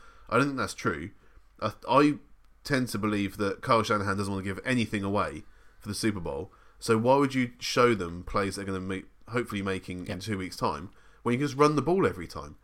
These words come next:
Speaker 2: Yep.
Speaker 1: Like, they can do that, and they can hide half of their playbook for two weeks' time, because you can't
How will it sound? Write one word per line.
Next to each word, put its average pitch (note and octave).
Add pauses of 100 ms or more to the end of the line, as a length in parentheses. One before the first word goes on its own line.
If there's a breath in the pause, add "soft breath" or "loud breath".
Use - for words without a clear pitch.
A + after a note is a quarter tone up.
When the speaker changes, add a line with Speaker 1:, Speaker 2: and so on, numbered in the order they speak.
Speaker 2:
Yep. - (580)
Speaker 1:
Like, A#2+ (500)
they E3
can F3
do E3+
that, A2+
and C3
they C#3
can C#3
hide C3+ (300 loud breath)
half F#3
of C#3
their C3+
playbook B2+ (460 soft breath)
for C#3+
two C#3+
weeks' C#3
time, F#2+ (240)
because C3
you D3
can't E3